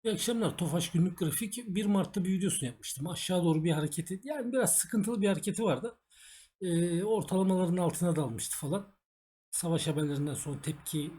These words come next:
vermesine rağmen oradan bir miktar daha satış geldi. Ee, ve tahmin edilebilecek, e, yetmiş bir civarında ufak bir destek buldu. İki gündür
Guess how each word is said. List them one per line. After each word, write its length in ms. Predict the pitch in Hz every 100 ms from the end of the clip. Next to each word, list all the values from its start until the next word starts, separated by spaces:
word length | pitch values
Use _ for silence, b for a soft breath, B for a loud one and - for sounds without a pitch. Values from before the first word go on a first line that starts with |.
| 151
vermesine 500 | 147 135 - 170 147
rağmen 300 | 117 170 196 - _ - B B -
oradan 340 | 262 135 180
bir 80 | 180
miktar 340 | 151 143 120
daha 120 | 160 180
satış 380 | - 160 -
geldi. 240 | - 113 180
Ee, 300 | 196 165 160
ve 140 | 170
tahmin 280 | 170 156 165
edilebilecek, 840 | 151 160 165 147 135 170 196 -
e, 40 | 175
yetmiş 560 | 139 147 156 165 -
bir 80 | 180
civarında 500 | 131 120 104 110 202
ufak 360 | 202 - - -
bir 80 |
destek 400 | 165 139 156 143
buldu. 180 | 110 95
İki 260 | 117 - 143
gündür 300 | 117 143